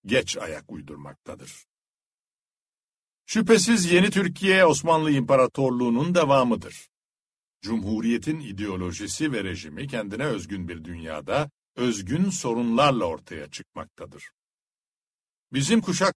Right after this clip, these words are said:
bu sorunlu hızlı değişim dönemini yaşamıştır. Türk çağdaşlaşmasının gözlemcileri, tanıkları olarak bazı değerlendirmeleri yapmak hakkımız ve görevimizdir.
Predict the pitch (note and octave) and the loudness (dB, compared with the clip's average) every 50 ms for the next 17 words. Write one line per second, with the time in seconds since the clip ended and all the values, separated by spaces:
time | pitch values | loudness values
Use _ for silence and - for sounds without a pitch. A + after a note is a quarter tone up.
0 | _ F3+ F3+ D3 C#3 - - D3 C#3 C3 C3 C3+ C#3 D3+ C#3 A#2 A#2 A2 G2 B2+ | _ -4 -4 -4 -4 -2 -2 0 0 2 0 0 0 0 0 0 0 -2 -2 -4
1 | D#3+ B2 A2 G#2 G2 F#2 - C#3+ B2 G#2+ G2 F#2 F2+ F2+ F2+ F2+ F#2 G2 F#2 D#2+ | -4 -4 -4 -4 -4 -4 -4 -6 -6 -4 -4 -6 -4 -4 -4 -4 -4 -4 -6 -8
2 | D2 - - - D2+ D2+ D2+ - - - F#2 - - - - - _ _ _ _ | -10 -12 -14 -16 -16 -16 -16 -18 -18 -18 -18 -18 -18 -18 -20 -20 _ _ _ _
3 | _ _ _ _ _ _ _ _ _ _ _ _ - D#3+ E3 D3 C#3+ - - C3 | _ _ _ _ _ _ _ _ _ _ _ _ -2 -2 -2 -2 -2 -4 -2 -2
4 | A#2 G#2 G#2 G#2 F#2+ - A#2+ G#2 F#2+ - - G2 F#2 - F#2+ G2 A2 A#2 A2 F#2+ | -2 -2 -2 -4 -6 -6 -8 -8 -8 -8 -10 -10 -10 -8 -8 -6 -6 -6 -6 -6
5 | F2 F2 E2 D2+ E2 E2+ F2 F2 E2 D2+ D#2+ E2 D#2 D#2 C#2+ E2+ B2+ D3 D3+ - | -6 -8 -10 -10 -8 -8 -8 -8 -8 -10 -14 -14 -14 -12 -8 -6 -4 -4 -6 -6
6 | _ _ _ _ _ _ _ - A2 A2 C3 - - C3+ B2 B2 C3+ E3 E3 D3+ | _ _ _ _ _ _ _ -6 -4 -4 -4 -4 -2 -2 0 2 2 4 4 4
7 | C#3 C#3 C#3 D3+ E3 D3 - _ _ _ _ _ A2 B2 E3+ A3 G#3+ E3 E3 D#3+ | 4 4 4 4 2 0 -4 _ _ _ _ _ 0 4 6 6 6 4 2 0
8 | C3 C3+ C3+ C3 B2+ B2 B2 A#2+ A#2+ A#2 A#2 A#2 A2+ A2+ A2+ A2+ A2 A#2 C3 B2 | 2 4 4 4 4 4 2 0 0 -2 -2 -2 -2 -2 0 0 0 0 2 0
9 | A2+ G#2+ - _ - C3+ C#3 - _ - - _ _ _ - G2+ F#2 - - - | 0 -2 -2 _ -2 -2 -2 -2 _ -16 -20 _ _ _ -10 -10 -10 -10 -12 -14
10 | E2+ F2 G#2 A#2+ A#2+ - - - G#2+ G2+ G2 F2+ F2 D#2 D2+ C#2+ C#2 D2+ C#2 C2+ | -12 -10 -10 -10 -10 -12 -16 -12 -10 -10 -10 -8 -10 -12 -12 -14 -16 -18 -20 -20
11 | C2+ B1+ - - - - - - - - | -20 -20 -20 -20 -20 -20 -20 -20 -20 -20